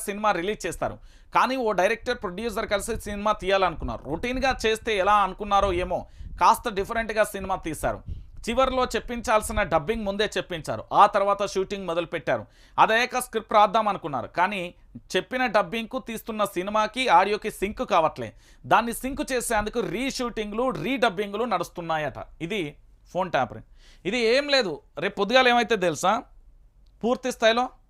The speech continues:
ఈ ఫోన్ ట్యాంపరింగ్ మీరు బాగా వింటాలి కదా,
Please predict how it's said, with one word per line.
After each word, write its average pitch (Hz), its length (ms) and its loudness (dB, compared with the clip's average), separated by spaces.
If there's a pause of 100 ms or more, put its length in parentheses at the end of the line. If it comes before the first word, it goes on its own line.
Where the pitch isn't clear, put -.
(760)
ఈ - 20 -4 (120)
ఫోన్ 240 260 -4
ట్యాంపరింగ్ 233 400 0
మీరు 202 180 -4
బాగా 208 280 6
వింటాలి 214 420 2
కదా, 151 120 0